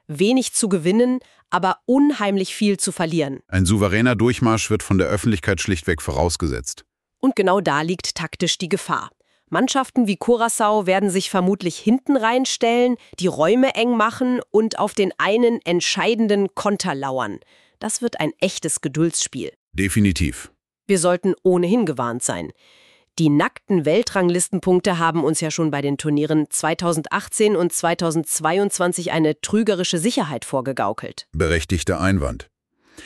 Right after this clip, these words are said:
Speaker 2: Eine gewisse Vorsicht ist im Turnierfußball immer angebracht. Curaçao geht hier zweifellos als krasser Außenseiter in diese Partien.
Speaker 1: Das steht außer Frage.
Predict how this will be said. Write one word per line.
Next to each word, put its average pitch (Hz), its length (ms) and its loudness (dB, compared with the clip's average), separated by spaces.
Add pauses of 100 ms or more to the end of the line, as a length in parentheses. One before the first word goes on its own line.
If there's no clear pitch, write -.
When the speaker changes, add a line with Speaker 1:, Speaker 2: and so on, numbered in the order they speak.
(240)
Speaker 2:
Eine 101 180 2
gewisse 143 340 0
Vorsicht 117 580 0
ist - 240 -2
im 98 180 0
Turnierfußball 90 880 0
immer 87 240 2
angebracht. - 640 -8 (360)
Curaçao 98 680 2
geht 101 220 -2
hier 92 180 0
zweifellos 87 720 0
als - 280 -2
krasser 85 460 -2
Außenseiter 73 580 -2
in 65 100 -6
diese 65 200 -8
Partien. 69 400 -10 (120)
Speaker 1:
Das 240 140 -2
steht - 220 -2
außer 147 240 -6
Frage. 127 420 -8